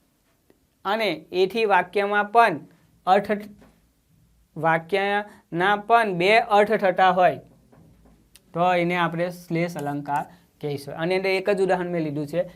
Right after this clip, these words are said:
કે રવિ નિજ કર હાથ પર ફેરવે છે. રવિ એટલે સૂર્ય,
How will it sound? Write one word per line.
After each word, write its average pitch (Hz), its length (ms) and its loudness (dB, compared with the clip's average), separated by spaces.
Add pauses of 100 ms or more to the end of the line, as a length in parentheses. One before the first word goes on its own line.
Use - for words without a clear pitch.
(140)
કે 185 120 0
રવિ 175 440 2
નિજ 202 500 2
કર 226 600 6 (280)
હાથ 185 280 4
પર 202 320 0
ફેરવે 165 420 -4
છે. 160 200 -2
રવિ 175 280 0
એટલે 190 380 0 (180)
સૂર્ય, 202 580 2